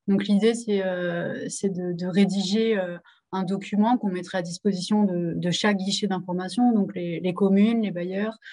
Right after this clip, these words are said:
euh, la maison de l'habitat, avec justement toutes les communications à, à,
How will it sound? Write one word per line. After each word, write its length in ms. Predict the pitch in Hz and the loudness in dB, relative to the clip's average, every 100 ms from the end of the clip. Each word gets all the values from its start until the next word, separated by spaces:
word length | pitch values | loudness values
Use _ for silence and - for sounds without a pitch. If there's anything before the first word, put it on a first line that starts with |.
| - _ 180 | -20 _ 0
euh, 80 | |
la 100 | 175 | 2
maison 260 | 180 190 190 | 4 2 0
de 60 | 185 | -4
l'habitat, 420 | 175 175 208 240 240 - _ - | -4 -6 -6 -6 -10 -20 _ -4
avec 420 | 175 190 202 185 | 2 2 2 -2
justement 420 | 175 - 202 202 | -4 4 6 6
toutes 200 | 214 202 | 2 -2
les 80 | 214 | 0
communications 880 | 214 214 214 208 208 202 220 220 208 | 2 2 2 0 -4 -4 -6 -4 -2
à, 460 | 185 175 165 160 175 | -2 -4 -6 -6 -2
à, 380 | 170 165 160 | 0 2 2